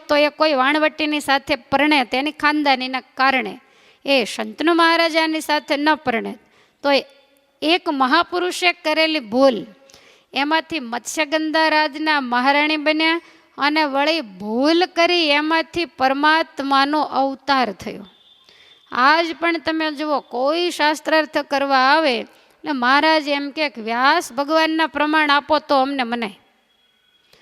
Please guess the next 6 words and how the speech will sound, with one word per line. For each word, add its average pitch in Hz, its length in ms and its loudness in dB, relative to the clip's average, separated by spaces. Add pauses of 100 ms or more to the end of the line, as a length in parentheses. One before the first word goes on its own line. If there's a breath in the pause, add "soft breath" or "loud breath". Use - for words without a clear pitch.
(240 soft breath)
કેટલા 359 400 -2
બધા 294 580 0 (460)
પુરાણો, 285 600 2 (460 soft breath)
ઇતિહાસો 302 760 2
વગેરે 294 800 0
એમણે 269 520 -2